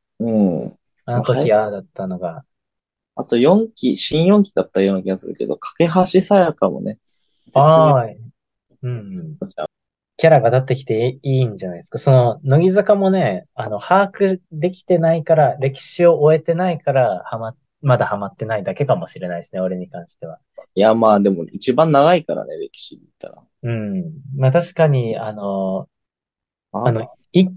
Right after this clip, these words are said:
Speaker 2: 期のさ、
Speaker 1: 裸足でサマーランドって多分ない、ない、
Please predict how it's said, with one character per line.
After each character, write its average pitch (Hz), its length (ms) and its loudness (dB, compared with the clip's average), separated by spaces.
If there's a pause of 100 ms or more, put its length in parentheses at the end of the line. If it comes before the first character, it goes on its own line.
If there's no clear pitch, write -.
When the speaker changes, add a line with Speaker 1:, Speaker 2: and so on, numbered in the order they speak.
Speaker 2:
期 135 140 0
の 95 120 0
さ、 87 460 -4 (540)
Speaker 1:
裸 110 240 -2
足 113 160 -4
で 110 80 2
サ 110 180 0
マ 110 200 2
ー 110 40 0
ラ 113 100 2
ン 101 80 -6
ド 92 60 -4
っ 82 40 -8
て - 160 -10
多 90 120 -6
分 - 240 -10
な 95 160 -2
い、 - 80 -10
な 101 160 0
い、 90 100 -8